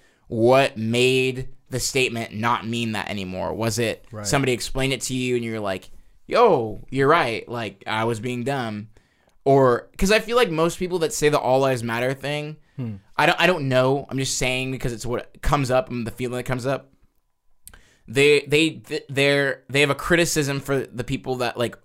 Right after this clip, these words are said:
Speaker 1: are on, you know, in the movement of, or, like,
Speaker 2: Right.
Speaker 1: care about, like,
Speaker 2: Right.
Speaker 1: police brutality,
Speaker 2: Right.
Speaker 1: institutional racism,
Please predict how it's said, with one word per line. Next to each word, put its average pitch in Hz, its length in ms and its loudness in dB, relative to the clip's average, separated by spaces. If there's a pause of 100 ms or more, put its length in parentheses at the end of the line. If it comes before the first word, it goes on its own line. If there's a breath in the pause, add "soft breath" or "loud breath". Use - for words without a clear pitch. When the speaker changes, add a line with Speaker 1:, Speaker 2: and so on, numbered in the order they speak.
Speaker 1:
are 120 200 2
on, 120 460 -2
you 113 300 -8
know, 101 260 -6 (460)
in 143 260 2
the 139 80 2
movement 131 360 4
of, 117 200 -2
or, 135 240 4 (140)
like, 123 320 -2
Speaker 2:
Right. 120 360 -6
Speaker 1:
care 175 380 6
about, 135 440 0
like, 117 180 -6
Speaker 2:
Right. 110 120 -8
Speaker 1:
police 135 220 -4
brutality, 123 800 -2
Speaker 2:
Right. 113 200 -8 (100)
Speaker 1:
institutional 123 600 -4
racism, 113 920 -4